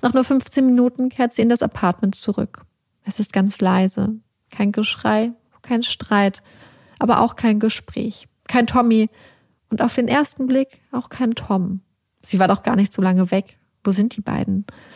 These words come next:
Sie ruft nach ihrem Ehemann und betritt das Schlafzimmer, wo Tom noch eine halbe Stunde zuvor entspannt auf dem Bett gelegen und Sport geschaut hatte. Das Bett ist leer.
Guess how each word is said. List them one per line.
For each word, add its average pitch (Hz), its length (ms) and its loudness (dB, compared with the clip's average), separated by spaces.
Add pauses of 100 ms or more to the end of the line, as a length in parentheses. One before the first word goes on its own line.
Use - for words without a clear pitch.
(340)
Sie 294 140 0
ruft 294 240 0
nach 277 120 0
ihrem 262 260 0
Ehemann 233 460 2
und 233 140 -4
betritt 247 300 -4
das 247 100 0
Schlafzimmer, - 840 -4
wo 226 80 0
Tom 214 340 0
noch 214 160 -2
eine 220 200 2
halbe 226 200 2
Stunde 220 260 0
zuvor 220 360 0
entspannt 214 420 0
auf 220 80 -2
dem 208 160 0
Bett 214 180 0
gelegen 202 380 2
und 214 140 -2
Sport - 340 -4
geschaut 180 440 -4
hatte. 214 300 -6 (460)
Das - 180 -20
Bett 208 180 -2
ist - 260 -6
leer. 196 340 -2